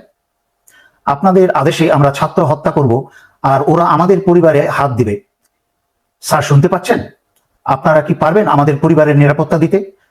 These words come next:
পারবেন পুরো দেশটাকে ক্যান্টনমেন্ট বা-, বানিয়ে ফেলতে? এই বাংলাদেশের সাধারণ সৈনিকের পরিবাররা কিন্তু গ্রামে গঞ্জে থাকে, তারাও অত্যাচারিত, কিন্তু সেনানিবাসে এই হাসিনার পয়সা খেয়ে যারা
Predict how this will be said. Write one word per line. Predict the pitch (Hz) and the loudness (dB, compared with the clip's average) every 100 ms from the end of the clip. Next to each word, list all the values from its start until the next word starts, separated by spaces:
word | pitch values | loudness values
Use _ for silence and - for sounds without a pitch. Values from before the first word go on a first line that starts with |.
| _ | _
পারবেন | - 147 208 147 | -4 0 0 0
পুরো | 160 151 | 0 0
দেশটাকে | 147 - 160 | 0 0 -2
ক্যান্টনমেন্ট | 147 147 160 165 170 165 | 0 0 2 2 4 2
বা-, | - | 2
বানিয়ে | 143 170 | 0 0
ফেলতে? | 175 180 220 220 _ _ _ _ - _ | 0 0 -2 -4 _ _ _ _ -20 _
এই | 139 | 0
বাংলাদেশের | 139 151 170 160 170 | 2 2 2 2 0
সাধারণ | - 147 170 | 0 0 0
সৈনিকের | - 156 165 160 156 | 0 2 2 2 0
পরিবাররা | 160 160 151 147 | 2 2 2 2
কিন্তু | 147 | 2
গ্রামে | 127 135 147 | 2 2 2
গঞ্জে | 143 139 | 2 0
থাকে, | 123 123 | 0 -2
তারাও | 123 147 165 | -2 0 0
অত্যাচারিত, | 160 175 147 127 - - _ _ _ _ _ _ | 0 -2 -2 -4 -6 -10 _ _ _ _ _ _
কিন্তু | 135 151 139 - - | 0 2 2 0 -6
সেনানিবাসে | - 165 180 170 147 117 - _ _ _ | -2 0 4 2 2 -4 -6 _ _ _
এই | 135 | 0
হাসিনার | 135 139 180 170 160 160 | 0 0 2 2 0 -2
পয়সা | 147 143 | -2 -2
খেয়ে | - 165 | 0 0
যারা | 143 139 139 - | 2 0 -2 -4